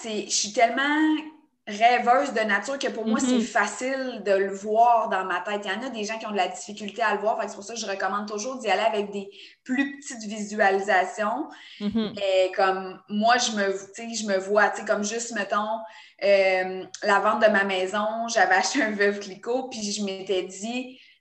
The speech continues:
Speaker 1: Le jour où elle va être vendue, je vais le popper. » Tu sais, c'est ma façon de célébrer ça. Puis je me voyais, comme pour moi, c'était
Speaker 2: Wow.
Speaker 1: déjà fait, c'était
Speaker 2: Mhm.
Speaker 1: clair. Je me voyais servir le champagne, tu sais, puis faire comme, « Hey, c'est fait. »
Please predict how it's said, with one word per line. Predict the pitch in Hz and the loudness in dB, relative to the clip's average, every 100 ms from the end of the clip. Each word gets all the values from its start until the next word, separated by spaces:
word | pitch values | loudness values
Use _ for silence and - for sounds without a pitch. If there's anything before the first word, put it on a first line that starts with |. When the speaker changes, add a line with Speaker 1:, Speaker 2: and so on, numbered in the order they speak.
| _ | _
Speaker 1:
Le | 202 208 | 2 2
jour | 226 262 | 2 2
où | 254 | 4
elle | 214 | 4
va | 208 | 4
être | 202 | 2
vendue, | 208 196 196 233 | 2 0 -2 -6
je | 233 202 | -4 2
vais | 190 | 2
le | 190 | 2
popper. » | 196 190 214 208 | 0 0 -4 -8
Tu | 233 | -12
sais, | 233 | -6
c'est | |
ma | 214 190 | -2 0
façon | 190 - 247 | 0 -2 -6
de | |
célébrer | - 240 220 208 208 202 | -6 -4 -2 -2 0 0
ça. | 202 262 302 - - - | 0 -4 -6 -10 -18 -10
Puis | 233 208 | -6 -2
je | 214 220 | 0 4
me | 208 | 2
voyais, | 202 220 208 214 214 - | 2 4 4 4 0 0
comme | 190 196 | -2 -2
pour | 214 | -2
moi, | 233 269 | 0 2
c'était | 202 190 | 4 4
Speaker 2:
Wow. | 180 | 2
Speaker 1:
déjà | 170 208 | 4 4
fait, | 226 233 | 4 2
c'était | 226 220 | 2 2
Speaker 2:
Mhm. | 214 | 4
Speaker 1:
clair. | 214 196 - | 4 4 2
Je | 196 | -2
me | 190 | 0
voyais | 208 208 220 | 4 4 4
servir | - 233 196 226 220 | 2 2 2 0 0
le | 214 | 0
champagne, | 208 208 202 220 220 214 - | 0 0 2 2 2 0 -6
tu | 254 | -8
sais, | |
puis | 240 220 208 - - | -8 -10 -12 -18 -8
faire | - 196 196 | 0 2 4
comme, « | 214 208 | 4 4
Hey, | 202 208 | -4 -4
c'est | - 196 | -8 -8
fait. » | - - 180 | -8 -4 -4